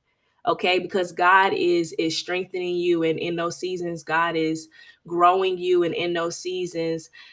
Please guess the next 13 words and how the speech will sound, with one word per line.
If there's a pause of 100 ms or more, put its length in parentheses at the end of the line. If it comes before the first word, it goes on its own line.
(120)
God
is (380)
making
you
ready
for
the
next
chapter.
God
is
elevating
you.